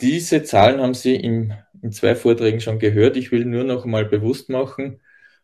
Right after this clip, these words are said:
äh, der Einfluss der Bauindustrie auf das Aufkommen von Feststoffmüll oder von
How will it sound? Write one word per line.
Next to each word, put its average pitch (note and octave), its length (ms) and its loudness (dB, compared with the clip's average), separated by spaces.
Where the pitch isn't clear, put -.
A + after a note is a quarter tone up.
äh, A2 180 -2
der G#2+ 120 0
Einfluss A2+ 480 -2
der A2+ 80 0
Bauindustrie A#2 960 0
auf G2+ 480 -4
das - 320 -6
Aufkommen G#2+ 760 -6
von G2 500 -2
Feststoffmüll A#2 1120 -2
oder G2+ 300 0
von G2 520 -2